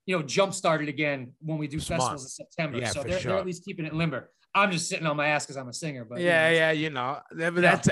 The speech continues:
Speaker 2: um, what we saying on it. And what are you listening to now? Like, what's in your, what are you, what's, uh, in your, on your, in your, uh,
Speaker 1: Yeah,
Speaker 2: daily
Speaker 1: these days, man,
Speaker 2: rotation?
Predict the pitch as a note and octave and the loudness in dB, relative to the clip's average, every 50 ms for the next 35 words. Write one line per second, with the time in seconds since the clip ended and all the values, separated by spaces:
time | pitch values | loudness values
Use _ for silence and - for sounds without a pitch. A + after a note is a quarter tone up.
0 | - - D#3 G3 F#3+ G3+ G#3+ B3 A#3+ - - - G#3 G#3+ G3 F#3+ G3 F#3+ F#3 D#3+ | 0 0 -4 -2 -4 -4 -6 -6 -8 -8 -2 0 2 2 2 2 0 0 -2 -4
1 | E3 - - - _ F#3 G3 G3+ G3+ G3 A3 G#3+ A3+ A3 A3+ G#3+ A3 G#3 - - | -6 -8 -10 -4 _ -2 0 2 6 6 6 8 8 4 6 6 6 6 6 4
2 | F#3+ F#3+ F3+ D#3 - F3+ F3+ D#3 D#3 C#3+ C#3+ C#3 C3 C3+ C#3+ F3 G3 F#3 - G3+ | 0 0 -2 -4 -4 -4 -4 0 2 2 2 2 2 0 0 -2 -4 -2 -2 -4
3 | F#3+ F#3+ F#3+ F#3 F3+ F3 D3+ - - _ _ _ - - _ _ D#3 F3 F#3 G3 | -4 -2 -2 -2 0 0 -2 -4 -8 _ _ _ -20 -20 _ _ -4 -4 -2 0
4 | G3 G3 F3 F3+ F3 G3 G#3 - - G#3+ F#3+ F3 F3+ F#3+ F#3 F3+ - E3 E3+ F3+ | 0 -2 -4 -4 -4 -4 -4 -2 0 2 2 2 2 2 0 -2 0 0 0 2
5 | E3+ D#3+ E3 C#3 - - E3 E3+ E3 D#3 D3+ D#3 C#3 C#3 - G#3 G#3+ A3+ - - | 2 0 0 -2 -4 -6 -4 -2 -2 0 0 0 -2 -2 -4 -4 -4 -6 -6 -6
6 | D#3 C#3+ E3+ E3+ E3+ E3+ E3+ E3 D#3+ E3 - - E3 D#3+ - - D3 A2+ D2+ | 0 2 2 4 4 4 4 4 4 4 4 4 4 4 2 0 -2 -4 -6